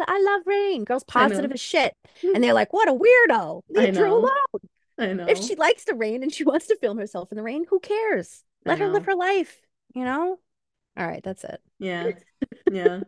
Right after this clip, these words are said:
Speaker 2: I think the bigger question is just kinda like, why are you posting this stuff online in the first place? And if you want to, that's fine. But why do people feel the need to comment on it? Like, just let them do what they do. Like, let them
Speaker 1: People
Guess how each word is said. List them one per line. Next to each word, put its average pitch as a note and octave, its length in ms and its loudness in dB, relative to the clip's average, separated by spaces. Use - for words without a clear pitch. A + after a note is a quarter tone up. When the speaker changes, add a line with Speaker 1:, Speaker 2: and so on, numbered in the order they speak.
Speaker 2:
I A3+ 100 -6
think C#4+ 160 0
the E4 60 0
bigger F#3 320 0
question E3+ 420 -4
is D#3+ 80 -8
just F3 180 -10
kinda F3 140 -4
like, E3+ 160 -4
why F3+ 160 -2
are F#3+ 80 0
you G3+ 120 -2
posting F3+ 400 -6
this E3+ 160 -10
stuff E3 240 -6
online E3 400 -6
in E3+ 100 -6
the D#3 60 -10
first E3 340 -10
place? F#3+ 460 -4
And D#3+ 440 -6
if G#3+ 160 -6
you A#3 100 0
want B3 200 0
to, D#4+ 100 0
that's G3 220 -2
fine. F3+ 520 -4
But G3 120 0
why G#3 200 0
do A#3 60 -4
people A3 540 -4
feel G3 200 -2
the F#3 100 -4
need F#3 280 -6
to F3+ 80 -12
comment D#3+ 500 -8
on C#3+ 200 -8
it? C#3 240 -12
Like, D3 220 -8
just G#3 180 -8
let B3 160 -6
them A#3+ 360 -2
do A3 180 -2
what A3 140 -4
they G3 160 -2
do. E3+ 240 -8
Like, C#3+ 240 -10
let E3 180 -8
them G3 100 -4
Speaker 1:
People F#3 80 -4